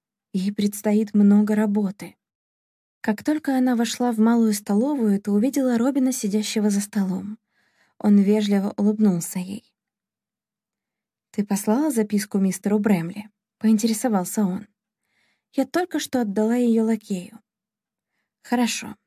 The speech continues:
тогда дело сдвинется с мертвой точки. Когда обсудишь с ним все детали, пришли его ко мне. А пока я займусь финансовыми распоряжениями относительно маленькой лечебницы, которую ты организовала».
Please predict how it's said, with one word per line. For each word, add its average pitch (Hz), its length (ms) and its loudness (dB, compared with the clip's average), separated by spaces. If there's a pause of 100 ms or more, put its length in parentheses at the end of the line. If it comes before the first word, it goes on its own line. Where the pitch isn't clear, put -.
(100)
тогда 190 340 -2
дело 226 300 0
сдвинется 202 420 2
с - 120 -8
мертвой 196 340 -2
точки. - 460 -12 (580)
Когда 226 340 2
обсудишь 269 360 -4
с - 40 -8
ним 262 160 0
все 254 180 -2
детали, 294 380 0
пришли 240 400 -4
его 208 160 0
ко 202 140 -2
мне. 175 320 -8 (440)
А 185 80 -4
пока 226 260 0
я 247 60 2
займусь 208 340 2
финансовыми 202 640 2
распоряжениями 208 920 0
относительно 202 640 0
маленькой 208 420 4
лечебницы, 185 640 -2
которую 180 400 -4
ты 190 120 -4
организовала». 185 840 -2